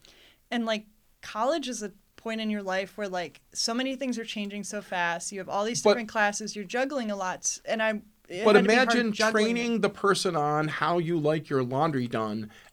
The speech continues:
Speaker 2: and having to train five people on that in six months.
Speaker 1: Yeah, exactly. There's, like, you don't have that sense of stability.
Speaker 2: Right. And you're doing it over and over and over again. So out of similar circumstances like that came this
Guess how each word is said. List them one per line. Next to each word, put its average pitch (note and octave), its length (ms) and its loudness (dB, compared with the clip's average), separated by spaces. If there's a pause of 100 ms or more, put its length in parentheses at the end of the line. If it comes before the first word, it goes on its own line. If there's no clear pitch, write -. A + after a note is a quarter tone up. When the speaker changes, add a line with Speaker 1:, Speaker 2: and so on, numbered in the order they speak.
Speaker 2:
and C3+ 140 2
having D#3 300 2
to C#3+ 80 -2
train C#3+ 680 0 (360)
five G3 640 4
people G#3+ 320 -2
on C#3 200 2
that C3 280 -2
in C#3+ 140 0
six - 320 2
months. - 400 -2 (260)
Speaker 1:
Yeah, G3+ 360 -4 (280)
exactly. A3 540 -4
There's, F#3+ 280 -10
like, F#3 200 -6 (240)
you G#3+ 160 -4
don't G#3 200 -4
have G3+ 160 -6
that F#3+ 160 -4
sense G3+ 280 -8
of E3+ 100 -14
stability. F#3 720 -10 (120)
Speaker 2:
Right. D3 300 6 (360)
And D3 100 4
you're C#3+ 80 2
doing D#3+ 240 6
it D3 80 12
over C3 240 10
and B2 80 6
over A#2+ 180 4
and A#2 120 4
over A#2+ 160 4
again. - 240 -4
So D#3+ 400 6 (720)
out G#3+ 260 10
of G#3+ 100 4
similar A#3+ 600 2
circumstances F#3+ 800 0
like C3+ 220 2
that A3 420 4
came F#3 460 0
this D#3+ 340 0